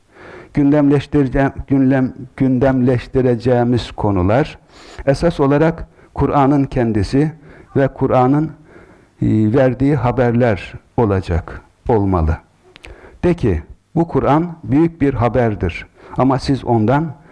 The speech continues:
yüz çeviriyorsunuz." "Amme yetesâelûn anin nebe'il azîm.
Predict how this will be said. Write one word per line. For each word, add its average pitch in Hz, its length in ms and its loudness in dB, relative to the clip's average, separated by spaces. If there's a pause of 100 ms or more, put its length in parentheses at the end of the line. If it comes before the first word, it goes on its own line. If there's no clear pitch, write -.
(120)
yüz 135 240 -2
çeviriyorsunuz." 95 1000 -2 (460)
"Amme 117 300 2
yetesâelûn 104 1040 0 (460)
anin 104 340 -2
nebe'il 95 520 -2
azîm. 92 400 0